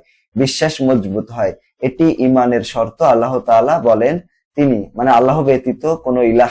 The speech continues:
নেই। সুতরাং মুমিনগণ আল্লাহর উপর নির্ভর করুক। সূরা আত-তা-, তাবাগুন, আয়াত সংখ্যা তেরো। আল্লাহ তাআলা বলেন, "আর আল্লাহর উপর তোমরা নির্ভর করো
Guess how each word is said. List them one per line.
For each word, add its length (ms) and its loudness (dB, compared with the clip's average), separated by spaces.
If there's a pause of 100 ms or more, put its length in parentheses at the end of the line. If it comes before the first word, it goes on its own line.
(100)
নেই। 300 -8 (380)
সুতরাং 460 0 (320)
মুমিনগণ 520 2 (100)
আল্লাহর 340 0
উপর 280 -2
নির্ভর 460 -2
করুক। 460 -4 (460)
সূরা 540 4
আত-তা-, 1000 2
তাবাগুন, 960 2 (300)
আয়াত 180 0
সংখ্যা 360 -8
তেরো। 300 0 (360)
আল্লাহ 160 -2
তাআলা 280 4
বলেন, 420 2 (320)
"আর 240 6
আল্লাহর 480 0
উপর 260 0
তোমরা 380 2
নির্ভর 520 -2
করো 360 -4